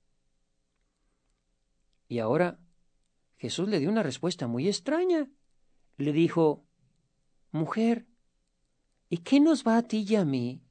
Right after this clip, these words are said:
O mejor, en el griego original, "Lo que es mío es tuyo".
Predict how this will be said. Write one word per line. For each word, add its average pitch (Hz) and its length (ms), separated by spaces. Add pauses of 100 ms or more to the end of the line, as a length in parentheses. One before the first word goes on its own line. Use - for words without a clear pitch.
(1120)
O 131 100
mejor, 135 380
en 143 120
el 135 120
griego 139 280
original, 131 560 (840)
"Lo 160 260
que 208 160
es 240 120
mío 269 260
es 254 180
tuyo". 127 360